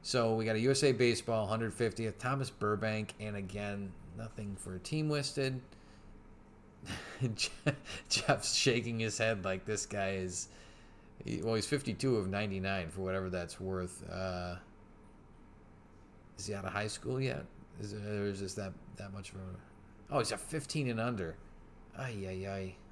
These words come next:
Okay, twenty fourteen. Hopefully he's graduated by now and somebody scooped him up. This may be one we're just gonna have to do the research off camera, guys. Thomas Burbank,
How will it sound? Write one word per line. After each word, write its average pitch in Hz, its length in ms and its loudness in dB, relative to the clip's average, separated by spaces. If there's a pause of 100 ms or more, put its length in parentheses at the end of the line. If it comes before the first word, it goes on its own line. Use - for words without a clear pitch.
(120)
Okay, 98 320 0 (140)
twenty 120 200 -4
fourteen. 110 540 -4
Hopefully 104 320 -2
he's 101 160 2
graduated 107 560 4
by 101 160 2
now 98 280 0 (500)
and 98 120 -6
somebody 104 260 2
scooped 107 360 -2
him 104 100 2
up. 104 220 2 (720)
This 117 180 2
may 117 160 6
be 113 160 4
one 110 240 4
we're 104 140 4
just 98 140 -4
gonna 104 100 0
have 95 80 0
to 98 60 -4
do 104 120 2
the 98 100 0
research 95 460 0
off 95 180 0
camera, 92 320 -2
guys. 90 360 -2 (720)
Thomas 104 320 -2
Burbank, 90 560 -2